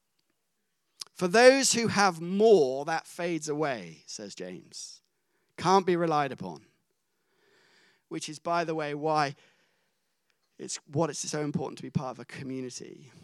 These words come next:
And can I just say as a little aside here, if you're part of Riverside, and you say Riverside is your church, either here in the room or you've joining us at home, whether in Birmingham or beyond, and you'd say, "Actually, Riverside has become your church,"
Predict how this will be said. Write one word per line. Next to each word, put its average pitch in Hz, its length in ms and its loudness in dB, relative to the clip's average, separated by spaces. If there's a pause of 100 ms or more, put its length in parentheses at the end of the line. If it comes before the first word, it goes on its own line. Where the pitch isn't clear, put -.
(160)
And 147 120 -12
can 180 140 -4
I 190 80 0
just 175 220 -4
say 170 260 0
as 151 100 -6
a 151 80 -8
little 160 180 -4
aside 143 420 -6
here, 131 140 -12
if 120 140 -14
you're 151 80 -4
part 170 240 0
of 170 100 -2
Riverside, 180 600 2 (800)
and 165 120 -6
you 160 80 -2
say 180 220 0
Riverside 180 460 2
is 165 100 -4
your 170 100 -2
church, 165 360 -6
either 165 240 -4
here 190 220 -4
in 196 100 -2
the 185 80 0
room 180 240 2
or 175 60 4
you've 170 200 0
joining 185 360 6
us 180 180 0
at 160 140 -2
home, 180 440 4 (580)
whether 170 360 0
in 175 100 4
Birmingham 185 380 2
or 170 60 2
beyond, 160 340 0
and 160 120 -6
you'd 185 160 -2
say, 160 200 -4
"Actually, 165 320 -4
Riverside 156 400 -6
has 131 80 -16
become 147 400 -10
your 143 200 -4
church," - 840 -14